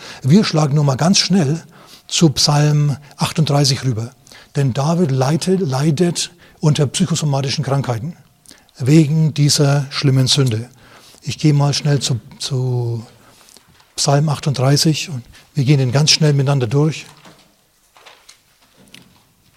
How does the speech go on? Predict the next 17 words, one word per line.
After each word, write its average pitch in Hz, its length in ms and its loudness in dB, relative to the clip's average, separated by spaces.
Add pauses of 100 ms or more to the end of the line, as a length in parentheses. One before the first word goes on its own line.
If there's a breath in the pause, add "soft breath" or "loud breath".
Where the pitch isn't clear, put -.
(1400 loud breath)
Da 131 140 -2
heißt's, 143 360 2
"Herr", 175 360 2
Vers 143 320 2
zwei, 139 280 0
"strafe 147 380 0
mich 139 180 0
nicht 170 220 2
in 151 80 2
deinem 147 240 2
Zorn, 151 420 0
züchtige 156 400 2
mich 139 180 0
nicht 156 200 -2
in 139 80 0
deinem 139 300 0
Grimm." 127 320 0